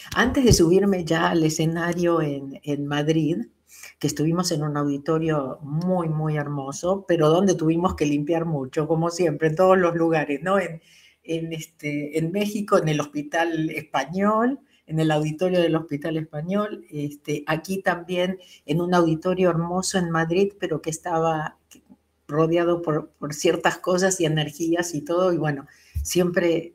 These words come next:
dándonos esa posibilidad de limpiar. Pero bueno, Marcela de México me escribe antes de que yo, ah,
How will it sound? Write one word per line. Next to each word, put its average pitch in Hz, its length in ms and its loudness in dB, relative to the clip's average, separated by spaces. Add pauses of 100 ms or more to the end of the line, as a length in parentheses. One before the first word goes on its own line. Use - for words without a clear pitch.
(160)
dándonos 170 680 -4
esa 160 520 -6
posibilidad 151 440 0
de 156 100 2
limpiar. 135 480 -6
Pero 175 180 8
bueno, 175 260 6
Marcela 196 840 0
de 156 240 -4
México 160 640 -4
me 160 160 0
escribe 180 520 -2 (280)
antes 254 420 -2
de 175 120 -2
que 156 140 -4
yo, 180 400 -2 (400)
ah, 135 240 -8